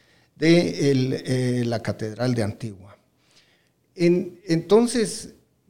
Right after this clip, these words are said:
ya habían compositores importantes en España y, digamos que a una gran,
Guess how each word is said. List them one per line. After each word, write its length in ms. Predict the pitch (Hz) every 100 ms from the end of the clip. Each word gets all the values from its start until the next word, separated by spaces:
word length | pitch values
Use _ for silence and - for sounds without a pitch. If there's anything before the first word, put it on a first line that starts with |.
| 143
ya 680 | 160 190 208 233 226 196 - - _ _
habían 640 | - 139 135 143 180 180 170
compositores 1400 | - 147 123 110 123 120 - 113 - 156 170 135 - - - - _ _
importantes 1040 | 160 131 123 117 110 - 135 175 170 160 123
en 120 | 117
España 640 | 107 _ 139 185 214 190 - _ _ _ _ -
y, 360 | 170 175 127 _ _ _ _ _ _ _ _ _ _ _ _ -
digamos 420 | 139 185 196 -
que 500 | - 127 120 - - _ _ _ _
a 140 | 120 135
una 300 | 180 214 170
gran, 420 | 156 196 185